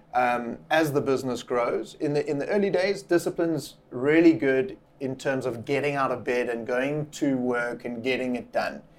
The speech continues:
even if everything's going against your plan. But that sort of has matured as we become a larger company now. And now it's about the discipline of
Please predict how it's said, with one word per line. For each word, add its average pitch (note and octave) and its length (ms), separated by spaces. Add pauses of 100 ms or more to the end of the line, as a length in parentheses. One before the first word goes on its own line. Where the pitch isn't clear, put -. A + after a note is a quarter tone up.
(120)
even D#3+ 260
if C#3 200
everything's C3 500
going A#2+ 360
against A2+ 360
your - 80
plan. - 320 (800)
But C3 140
that - 240
sort F3 100
of C3 140
has B2+ 280
matured B2+ 600
as A#2 180
we B2 80
become A#2+ 320
a A2+ 60
larger A2+ 260
company E3 460
now. A#2 220
And A#2 100
now G3 180
it's - 140
about A#2 420
the B2+ 80
discipline B2+ 480
of A#2 300